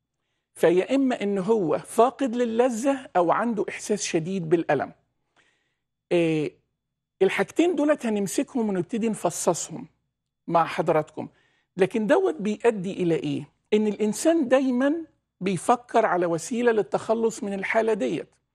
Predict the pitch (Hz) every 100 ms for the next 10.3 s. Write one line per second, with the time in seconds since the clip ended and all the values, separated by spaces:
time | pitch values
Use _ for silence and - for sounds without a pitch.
0 | _ _ _ _ _ _ _ _ - 190
1 | - 370 349 339 240 190 190 - 247 254
2 | 214 170 160 190 220 208 190 170 135 190
3 | 202 180 - 185 180 165 175 175 165 151
4 | - 151 147 156 160 175 170 - 131 139
5 | - 160 196 202 190 - 170 156 - 185
6 | 196 196 147 147 160 170 165 - _ _
7 | _ _ _ _ _ _ _ _ _ _
8 | - 185 185 - 277 196 277 - - 233
9 | 180 175 175 196 214 175 156 143 160 160
10 | 143 135 151